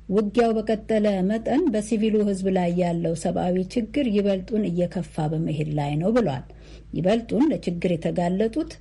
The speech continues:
በአገር ውስጥ ከቀያቸው የተፈናቀሉ ሲቪሎችና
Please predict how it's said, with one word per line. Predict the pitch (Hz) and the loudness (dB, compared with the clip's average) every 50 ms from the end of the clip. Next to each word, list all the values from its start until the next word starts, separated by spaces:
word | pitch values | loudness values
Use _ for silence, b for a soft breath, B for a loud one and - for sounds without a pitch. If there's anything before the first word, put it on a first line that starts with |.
| - - - | -20 -14 -6
በአገር | - 151 151 151 170 170 202 | -4 -2 0 0 0 0 0
ውስጥ | 262 254 - - | 0 -2 -4 -6
ከቀያቸው | - 226 196 - - 185 180 175 175 - - | -4 -4 -2 0 0 0 0 0 -2 -2 -4
የተፈናቀሉ | 170 160 175 175 - 160 160 156 156 160 - - - 156 156 156 156 156 151 | -4 -2 -4 -4 -2 -2 0 0 -2 -2 -4 -4 -4 -2 -2 -2 -2 -4 -4
ሲቪሎችና | - - 185 175 165 160 151 151 151 156 - - 202 202 220 | -6 -4 -4 -2 -2 0 -2 -2 -2 -4 -4 -2 0 2 2